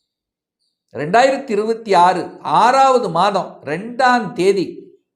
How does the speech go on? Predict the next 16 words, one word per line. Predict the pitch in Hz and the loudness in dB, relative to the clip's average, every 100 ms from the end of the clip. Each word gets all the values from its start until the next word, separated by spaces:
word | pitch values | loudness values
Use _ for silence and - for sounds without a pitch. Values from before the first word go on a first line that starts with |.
| _ _ _ _ _ _ _ | _ _ _ _ _ _ _
உச்ச | - 175 170 170 302 | -6 -6 -6 -2 0
பலத்தோட, | 262 202 202 - 185 180 120 - - _ | 2 2 0 -2 -2 0 -4 -10 -20 _
பனிரெண்டு | 180 226 285 285 277 262 | -2 -2 -4 -8 -8 -2
வருடங்களுக்கு | 180 208 254 240 220 - 160 | 0 2 2 2 -2 0 -2
அப்புறம் | - 196 147 - - _ _ 170 | 0 -2 -2 -8 -20 _ _ -2
பதினோராம் | 180 254 285 285 277 254 | 0 2 4 6 4 2
இடமான | 226 208 196 185 | 0 -2 -4 -4
லாபஸ்தானத்துல | 160 131 160 226 302 254 - 220 226 190 | -6 0 2 2 0 -2 -6 -8 -6 -4
வந்து | 175 170 | -4 -2
அமர்ந்து | 143 139 208 240 220 208 | -2 -2 -4 -6 -8 -8
கொண்டு, | 175 170 160 151 - - - _ _ | -8 -6 -2 -2 -4 -12 -20 _ _
மிகப்பெரிய | - 139 190 190 - 262 277 277 277 | -12 -2 -2 -2 -6 -4 -2 0 0
யோகத்தையும், | 196 123 196 247 247 - 220 190 180 151 - - _ _ _ _ _ | 0 2 4 4 2 0 -2 0 -2 -8 -14 -20 _ _ _ _ _
பணத்தை | 165 240 - 233 | 0 0 -4 -4
கொட்ட | 185 180 | -2 -2
போறார். | - 185 147 - | -2 0 -2 -4